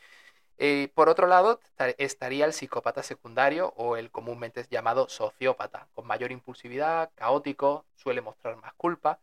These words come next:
Se considera que este tipo de psicópata se hace, no se nace, y teóricamente podría responder mejor a la intervención. También podemos distinguirlos en función de la adaptación social, si se quiere, en-,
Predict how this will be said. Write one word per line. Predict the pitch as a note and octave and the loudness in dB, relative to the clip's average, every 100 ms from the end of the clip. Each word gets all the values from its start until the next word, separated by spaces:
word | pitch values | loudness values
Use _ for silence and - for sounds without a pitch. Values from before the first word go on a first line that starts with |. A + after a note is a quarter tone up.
| _ _ _ | _ _ _
Se | E3+ | -2
considera | E3 D3+ D#3+ F3 G3 | 0 -2 0 4 4
que | G3 D3 | 4 -2
este | C#3+ - D3 | -2 -4 -6
tipo | D3 C3+ | -4 -4
de | |
psicópata | - C#3 D#3 E3 D#3+ | -6 -4 -2 -2 -4
se | - C3 | 0 4
hace, | D3 - - | 4 2 -14
no | C#3 B2+ | -4 -4
se | - A2+ | -2 -2
nace, | C#3 D3+ - - _ _ _ - | 0 0 -4 -20 _ _ _ -12
y | G3 | 0
teóricamente | F3+ F3 E3 D#3 D3+ D3+ E3+ - _ | 2 2 0 -2 -4 -4 -4 -4 _
podría | C#3+ C#3 C#3+ C#3+ | 2 2 4 0
responder | C#3 - C3 B2 B2 | 0 -6 -8 -6 -6
mejor | A#2 - B2 | -6 -4 -4
a | B2 | -4
la | A2+ | -8
intervención. | A2+ - G#2 - _ - - _ _ _ _ | -10 -12 -12 -16 _ -20 -20 _ _ _ _
También | E3 F#3 | 0 0
podemos | G3 G3 F#3+ F3 | 2 2 2 0
distinguirlos | C#3+ C#3+ C3+ D#3 G3 | -4 -10 -8 -2 0
en | F3+ B2+ | 0 -6
función | A#2+ A#2 C3+ C#3 | -14 -12 -4 -2
de | D#3+ | 0
la | C#3 A#2 | 0 0
adaptación | A#2 - - - C3 C3 | 0 -2 -12 -14 -6 -6
social, | B2+ - - G#3+ E3+ | -6 -14 2 2 2
si | C3+ | -4
se | A#2+ | -10
quiere, | F#3 A3 A#2 - _ _ _ _ | -6 -4 -4 -8 _ _ _ _
en-, | - E3+ D#3 | -2 -2 -2